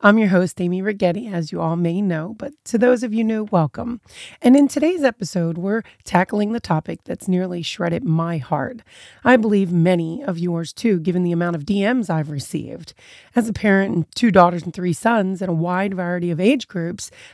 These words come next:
I've been on the front lines witnessing the profound impact that social media has on their worldview. It's a journey that's both enlightening and at times heart-wrenching. How has social media reshaped our teens' minds? Where does it leave us as parents?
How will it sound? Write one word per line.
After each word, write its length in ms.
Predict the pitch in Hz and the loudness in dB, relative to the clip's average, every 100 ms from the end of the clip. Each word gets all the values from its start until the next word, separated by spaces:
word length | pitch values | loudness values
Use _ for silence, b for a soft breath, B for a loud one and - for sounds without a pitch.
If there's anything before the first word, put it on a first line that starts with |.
| - | 2
I've 240 | 202 214 | 4 4
been 120 | 196 | 2
on 120 | 196 | 2
the 40 | 170 | 0
front 320 | - 175 156 | -2 -8 -6
lines 380 | 165 156 165 143 | -6 -4 -6 -4
witnessing 840 | 135 214 302 165 - 156 151 160 b _ | 2 2 0 -8 -8 -8 -6 -8 b _
the 180 | 202 185 | 2 2
profound 500 | 240 226 233 254 269 | 2 2 4 4 4
impact 460 | 202 156 170 156 | 2 2 0 -2
that 160 | - 190 | -10 -2
social 300 | 220 214 226 | 0 0 0
media 560 | 202 185 170 160 151 - | 0 0 -2 -4 -6 -8
has 400 | 117 185 165 151 | -2 0 0 -2
on 300 | 180 175 151 | -2 -2 2
their 260 | 180 214 | 2 2
worldview. 960 | 233 165 160 160 156 226 220 - 254 254 B B | 0 -4 -4 -6 -2 0 0 -6 -12 -14 B B
It's 100 | 254 | -2
a 60 | 262 | 0
journey 320 | 208 220 247 | 0 0 0
that's 260 | 202 196 - | 0 -4 -4
both 300 | 202 190 202 | -2 -2 0
enlightening 680 | 170 160 160 247 190 190 b b b | 0 0 -2 -4 -4 -4 b b b
and 180 | 202 190 | -2 -2
at 100 | - | -2
times 340 | - 180 175 | -6 -4 -4
heart-wrenching. 720 | - 180 - 170 156 - - 185 _ _ | -4 -4 -4 -6 -8 -8 -10 -10 _ _
How 200 | - 349 | -2 0
has 100 | 370 | 0
social 380 | - 269 - 233 | 2 0 0 2
media 440 | 196 208 190 165 | 2 2 0 -2
reshaped 560 | 156 185 - 185 190 - | -4 -4 -2 -2 -2 -4
our 140 | 170 | -4
teens' 380 | 143 185 175 143 | -4 -2 -2 -2
minds? 480 | 165 208 214 269 - | -2 -4 -6 -14 -14
Where 460 | 254 160 180 190 165 _ _ - | -6 -2 -2 -4 -8 _ _ 2
does 180 | 190 | 2
it 140 | 185 226 | 2 -4
leave 180 | 202 190 | -6 -6
us 180 | 208 | -8
as 80 | 214 | -8
parents? 540 | - 226 240 180 185 | -6 -4 0 -2 -4